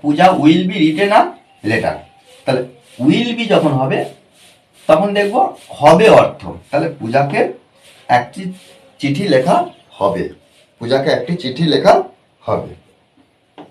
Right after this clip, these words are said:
ওকে, কি? can be, maybe।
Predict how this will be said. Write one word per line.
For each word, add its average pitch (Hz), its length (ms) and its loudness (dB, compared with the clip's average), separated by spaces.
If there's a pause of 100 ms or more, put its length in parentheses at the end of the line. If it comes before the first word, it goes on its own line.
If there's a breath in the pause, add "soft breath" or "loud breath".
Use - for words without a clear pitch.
(120)
ওকে, - 300 -4 (260)
কি? 269 160 -6 (580)
can 147 200 2 (140)
be, 262 160 -4 (160)
maybe। 151 340 0